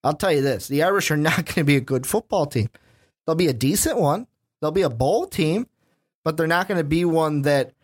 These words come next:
kind of just runs away with it and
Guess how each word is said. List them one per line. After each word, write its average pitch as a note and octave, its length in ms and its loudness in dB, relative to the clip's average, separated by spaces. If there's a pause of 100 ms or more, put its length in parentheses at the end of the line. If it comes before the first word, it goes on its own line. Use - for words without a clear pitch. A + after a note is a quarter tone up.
(360)
kind E3 320 0
of C3+ 420 0 (1040)
just D3 280 2 (160)
runs D3 440 0
away C#3+ 320 0
with E3+ 240 -2
it F3+ 280 0
and B2+ 360 0